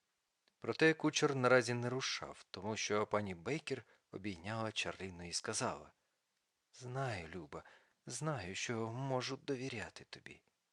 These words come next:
що ти будеш чемна, охайна і розважлива». «Брехня», подумала Чарліна,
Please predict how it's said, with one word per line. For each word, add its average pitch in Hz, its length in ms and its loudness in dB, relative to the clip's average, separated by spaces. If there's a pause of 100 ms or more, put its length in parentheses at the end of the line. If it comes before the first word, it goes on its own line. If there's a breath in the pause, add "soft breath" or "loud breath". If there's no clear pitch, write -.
(140)
що - 160 -2
ти 123 180 -2
будеш 123 320 -2
чемна, 107 560 2 (360 loud breath)
охайна 131 680 2
і 147 280 0
розважлива». 123 800 0 (840)
«Брехня», - 800 -14 (560)
подумала 78 400 -10
Чарліна, 80 500 -8